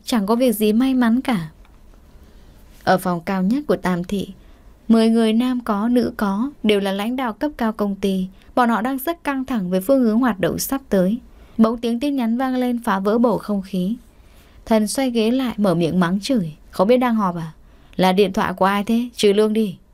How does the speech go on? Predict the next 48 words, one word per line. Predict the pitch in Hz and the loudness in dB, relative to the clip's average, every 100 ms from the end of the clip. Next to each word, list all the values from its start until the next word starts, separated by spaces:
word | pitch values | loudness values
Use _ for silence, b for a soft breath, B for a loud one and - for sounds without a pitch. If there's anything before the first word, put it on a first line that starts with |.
| b b b b b | b b b b b
Thư | - 185 | 2 2
ký | 180 170 | 4 2
nói | 175 170 | 2 2
nhỏ, | 208 214 165 - | 2 0 -4 -4
"Sếp | 240 233 | 2 2
ơi, | 208 208 | 2 2
điện | 202 | 0
thoại | 190 160 | 2 0
của | 190 | 0
anh | 196 202 | -2 -2
ạ." | 185 - - b b b - | -6 -10 -20 b b b -2
Anh | 302 | 4
liếc | 302 339 | 4 4
mắt | 311 339 - - | 0 -2 -6 -2
thấy | 214 202 | 2 2
cái | 269 269 | 2 -2
tên | - 240 226 | 0 2 0
phiền | - 214 170 | 2 0 0
phức | - 311 339 - | -4 -6 -6 -2
thì | 190 | 0
ấn | 160 196 | 0 0
đọc. | 233 185 - b b b b | -2 -4 -12 b b b b
Anh | - 190 | -4 0
đọc | 180 170 | 0 -2
xong | - 196 190 | -4 -2 0
ném | 180 | 0
cái | 233 | 0
điện | 269 226 | 0 0
thoại | 214 - | -2 0
lên | 185 185 | 0 0
bàn. | 185 170 165 165 b b - | 0 -2 -6 -12 b b -2
Cả | 233 | 0
đám | 220 208 247 | 0 0 -2
không | 294 302 294 | -2 -2 -2
dám | 254 254 | -2 -4
thở, | 285 240 160 - - | -2 -4 -4 -10 -12
chỉ | - 196 | -4 0
thấy | 202 | 2
anh | 214 226 | 2 2
tức | 226 311 - | 0 -8 -4
giận. | - - - b b b b - | -4 -4 -14 b b b b 0
Cô | 190 202 | 0 2
ta | 214 | 0
nói | 214 208 | 0 0
vậy | 226 196 | 0 0
là | 180 | 2
ý | 190 220 | 2 2
gì? | 214 190 | 0 -2